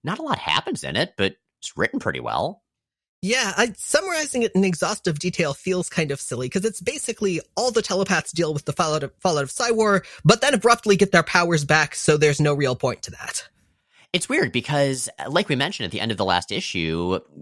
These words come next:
Speaker 1: some characters started getting their telepathy back. Like, Emma got a flash of her telepathy again.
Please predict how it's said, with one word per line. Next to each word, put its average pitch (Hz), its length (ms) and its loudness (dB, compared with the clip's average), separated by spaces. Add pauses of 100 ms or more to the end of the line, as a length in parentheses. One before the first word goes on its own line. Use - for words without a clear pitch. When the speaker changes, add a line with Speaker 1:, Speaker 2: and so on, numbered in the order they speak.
(240)
Speaker 1:
some 151 320 -2
characters 107 340 -4
started 92 220 -2
getting 82 180 -6
their 87 80 -2
telepathy 147 400 -4
back. - 240 -4
Like, 85 180 -6
Emma 107 220 0
got 90 160 2
a 95 60 -4
flash - 500 0
of 92 80 -8
her 101 60 -8
telepathy 113 460 -4
again. 58 340 -10